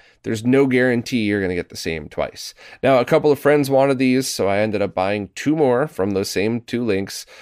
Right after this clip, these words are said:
tested them, and then forwarded them on to my friends and confirmed that they were all identical. But six months from now, you could get the same exact case with different guts, or on the flip side, those same links might point to something that looks totally different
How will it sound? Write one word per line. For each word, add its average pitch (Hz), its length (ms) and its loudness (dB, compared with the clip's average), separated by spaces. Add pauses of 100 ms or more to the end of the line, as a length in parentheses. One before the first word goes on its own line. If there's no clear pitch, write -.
(200)
tested 135 380 0
them, 120 220 4
and 104 140 0
then 104 200 0
forwarded 110 400 0
them 104 100 -2
on 107 200 2
to 101 60 -4
my 95 140 -2
friends 104 560 -2
and 101 220 -8
confirmed 127 480 0
that 110 160 -8
they 101 80 -6
were 92 160 2
all 95 140 2
identical. 90 640 -4 (320)
But 117 260 0
six - 320 -4
months 143 260 2
from 110 160 -4
now, 98 280 2
you 95 220 -4
could 104 160 -8
get 107 180 -2
the - 80 -18
same 117 300 -2
exact 113 440 -2
case 113 360 -4
with 95 160 -10
different - 340 -10
guts, - 440 0 (440)
or 180 240 6
on 151 140 4
the 143 80 0
flip 190 240 -2
side, 120 460 0 (100)
those 123 320 -2
same 139 260 0
links 131 340 0
might 107 260 -2
point 117 180 -2
to 95 80 -10
something 117 320 -4
that 120 160 -2
looks 107 240 0
totally 135 360 2
different 113 440 -2